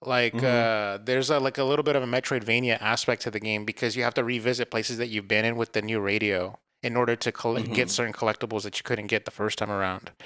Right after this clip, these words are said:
Speaker 1: And so it's
Speaker 2: Mm-hmm.
Speaker 1: very an-, annoying where, like, the game requires backtracking and you, you, there is no dialogue because you've already been there. So you're just walking through this place very slowly. And I had to
Speaker 2: Yeah.
Speaker 1: get to,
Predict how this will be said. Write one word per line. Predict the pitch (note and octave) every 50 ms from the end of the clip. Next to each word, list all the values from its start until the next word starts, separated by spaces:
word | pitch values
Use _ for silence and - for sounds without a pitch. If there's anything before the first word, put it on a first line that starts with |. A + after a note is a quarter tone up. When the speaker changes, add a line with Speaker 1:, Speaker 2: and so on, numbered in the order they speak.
| - - - - - -
Speaker 1:
And | A#2+ C3 B2+
so | - - C#3+ B2+ B2 A#2+ A#2+ -
it's | C3 C3+ -
Speaker 2:
Mm-hmm. | - B2
Speaker 1:
very | B2 C3 C3+ C3+ C3 C#3
an-, | B2+ A2+ A#2 A2+ C3
annoying | - A#2+ A#2+ A2+ G#2+ A#2 D3+ F3 E3 D3 C3 A#2+ A2+ A2+ A#2+ B2
where, | A#2+ B2 B2 A2+ A2+ A2+ A#2+ A2+
like, | A2+ A2+ A2
the | B2
game | A2+ B2 C#3+ D3+ C#3+
requires | B2+ - - - C#3 C#3 B2+ A#2+ A2+
backtracking | A2 G#2 A2+ C3 D3 - - - C3 A2 A2 - - A2 G#2 G2 G2+ G#2 G#2 - - _ _ _ _ _ _ _ - -
and | B2+ B2 A#2+ A#2+ A#2+ A#2+ A#2 A2+ A2 A2 A2 - -
you, | B2+ C3+ C3 C3 _ _ -
you, | C#3 C#3 C#3 C#3 C#3+
there | C3 C3+ C3 C#3+
is | A#2 C3+ D#3+ F#3+ D#3
no | D#3+ D3+ B2
dialogue | A#2 G#2+ G#2 G2 F#2+ F#2+ G2 G2 F#2 F#2 F#2 F2+ -
because | - A#2 - - - A#2+ A2
you've | A#2 A2+ A#2
already | A#2+ A#2 A2 A2 G#2+
been | G#2+ C#3 E3 E3 D3
there. | A#2+ A2 G#2 A2
So | - - A2+ G#2+ G#2
you're | G2+ G#2 A2+ A2+
just | - - A2 G#2 - - -
walking | G#2+ G2+ G#2+ A2 B2+ - - A#2+ A2
through | - C3 C3 B2+ A#2
this | G#2+ A2+ G2+ -
place | - - C3+ B2+ A2 G#2 - - - _ _ _ _ _ - -
very | G#2 G2 G2 F#2+ G2 G2 G#2
slowly. | - - A#2+ C3+ F#3 G3 F3+ C#3+ G#2 F#2 - - - - - _ _ _ _ -
And | B2 A#2+ A#2 A2+ A#2 A#2
I | A#2 A#2 A2+
had | A2 C3
to | B2+ B2+
Speaker 2:
Yeah. | -
Speaker 1:
get | C3 - -
to, | - B2 A#2